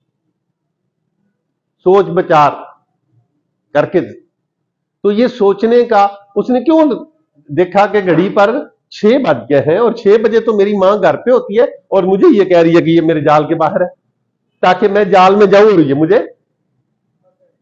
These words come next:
तो ये basically कोई भी कहानी लेंगे ना, उसमें देखना आपने यही है कि उसमें कोई ना कोई सबक है।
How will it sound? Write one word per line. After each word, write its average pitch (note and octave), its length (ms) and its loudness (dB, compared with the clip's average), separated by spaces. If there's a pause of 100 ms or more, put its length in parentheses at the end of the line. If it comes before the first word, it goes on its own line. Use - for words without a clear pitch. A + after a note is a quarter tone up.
(2000)
तो B3+ 100 0
ये C#4+ 220 0
basically A#3 760 -2 (240)
कोई D#4+ 180 2
भी D#4+ 140 2
कहानी G3+ 360 2
लेंगे G#3+ 320 2
ना, F#3+ 100 2 (380)
उसमें D4+ 360 0
देखना G#3 380 2
आपने A3 220 0
यही G#3+ 320 2
है D3+ 160 -2
कि - 1080 -10
उसमें B3+ 300 0
कोई B3+ 260 0
ना B3+ 120 2
कोई B3 140 -2
सबक F3 460 0
है। - 180 -8